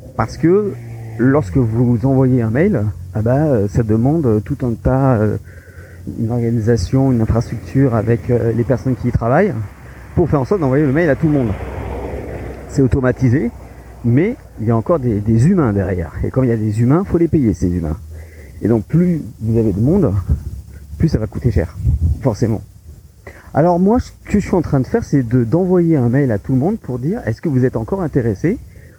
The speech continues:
En plus, vous savez, il y a la fameuse loi R G P D, là, euh, pour la protection des données, pour faire en sorte de ne pas vous spammer.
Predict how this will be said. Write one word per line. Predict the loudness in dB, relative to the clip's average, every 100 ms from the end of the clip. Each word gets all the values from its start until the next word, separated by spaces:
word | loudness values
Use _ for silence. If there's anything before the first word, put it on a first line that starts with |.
| -6
En | -4
plus, | -2 -4
vous |
savez, | 0 2 4
il |
y | 4
a | 4
la | 4 2 0
fameuse | 2 2 4 4
loi | 4 4
R | 2 0
G | 0 0
P | 0
D, | 2 2
là, | 0 -4 -14 -20 -20 -20 -6
euh, | -2 0 0 0 0 -2 -2 -4
pour | -4 -2
la | -2
protection | 0 0 0 2 2
des | 4
données, | 4 2 2
pour | 0 0
faire | 0
en | 0
sorte | 0 0 0 -4
de | 0 2
ne | 2
pas | 2
vous | 0 0
spammer. | 0 2 2